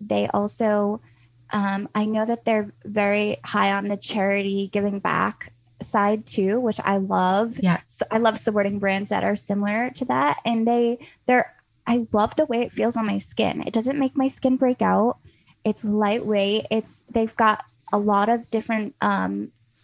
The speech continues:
Speaker 1: like, across the board. They have skin serums, um, different creams that are lighter, heavier. But every time I put it on, it smells great. It's not, like,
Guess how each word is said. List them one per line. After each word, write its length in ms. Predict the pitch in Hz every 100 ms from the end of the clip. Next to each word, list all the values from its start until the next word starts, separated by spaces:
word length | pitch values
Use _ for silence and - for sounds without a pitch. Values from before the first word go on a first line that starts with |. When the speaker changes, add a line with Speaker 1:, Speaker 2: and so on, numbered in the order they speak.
| _ _ _ _
Speaker 1:
like, 240 | 220 208 -
across 420 | 214 - 208 214
the 60 | 240
board. 360 | 226 196 196 214
They 80 |
have 160 | 214 208
skin 340 | - - 220
serums, 720 | 226 226 208 196 196 202 208 -
um, 240 | 202 196 208
different 400 | 220 226 208 -
creams 320 | 220 208 214
that 140 | 214
are 100 | 208
lighter, 400 | 220 247 240 220
heavier. 440 | 226 226 226 214 214
But 140 | 202 -
every 280 | 233 262 294
time 420 | - 226 240 247
I 120 | 214
put 240 | - 240 220
it 100 | 208
on, 240 | 196 202
it 180 | 214 -
smells 680 | - - 240 220 220 226 -
great. 280 | 196 190
It's 180 | - -
not, 200 | 233 208
like, 240 | 220 220